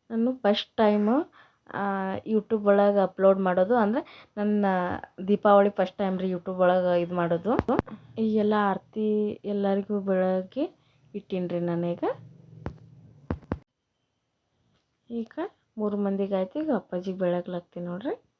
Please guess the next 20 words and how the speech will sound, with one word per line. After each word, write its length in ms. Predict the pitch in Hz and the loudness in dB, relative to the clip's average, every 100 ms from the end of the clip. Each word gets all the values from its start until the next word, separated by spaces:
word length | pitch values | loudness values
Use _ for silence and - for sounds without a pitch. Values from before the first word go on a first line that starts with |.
| _ _ _ _ _ _ _ _ _ _ _ _ _ _ _ _ _ _ _ _ _ _ _ _ _ _ _ _ _ - | _ _ _ _ _ _ _ _ _ _ _ _ _ _ _ _ _ _ _ _ _ _ _ _ _ _ _ _ _ -10
ಅವ್ರಿಗೆ 280 | 196 196 | -10 -8
ಬೆಳಗಿದ್ದಾಯ್ತು 800 | 196 185 180 180 180 175 175 - | -8 -6 -6 -6 -8 -6 -6 -6
ಈಗ. 160 | 175 262 415 - _ _ _ _ _ _ _ _ _ - | -6 -6 -8 -10 _ _ _ _ _ _ _ _ _ -4
ಅಂದ್ರೆ 500 | 220 233 302 392 - _ _ | 0 2 2 0 -6 _ _
ನಮ್ಮ 200 | 220 220 | 0 2
ಕಡೆ 280 | 220 233 277 | 2 2 2
ಅಕ್ಕಿ 360 | - 214 - 240 | 2 -4 -8 2
ಕಾಳು 200 | 240 226 | 4 4
ಕೊಡ್ತಾರೆ, 500 | 220 202 - 196 233 | 2 0 0 0 2
ಅಂದ್ರೆ 220 | 226 247 | 4 6
ಅವ್ರಿಗೆ 240 | 226 220 | 6 6
ನಮಸ್ಕಾರ 440 | 208 196 - 208 202 | 2 0 -2 0 2
ಮಾಡ್ಬೇಕು 420 | 190 185 180 185 | 0 0 -4 -2
ನಾವು. 160 | 175 | 0
ಅಣ್ಣ, 160 | 170 180 185 - - - - | 0 0 -2 -4 -14 -14 -4
ಅಣ್ಣಂದಿರಿಗೆ 640 | 196 202 220 214 208 220 | 0 4 6 6 4 2
ನಾನು 580 | 247 208 190 190 185 - | 2 2 2 0 0 -2
ನಮಸ್ಕಾರ 400 | 190 196 - 190 | -4 -4 -4 -4
ಮಾಡಿದಾಗ 460 | 185 175 175 180 226 349 - - 208 202 202 190 196 190 - 180 - - - _ _ _ _ | -2 0 2 2 2 -2 -6 -20 -18 -16 -16 -16 -18 -20 -20 -8 -6 -6 -10 _ _ _ _
ನಾನು 320 | 233 233 320 | 0 2 0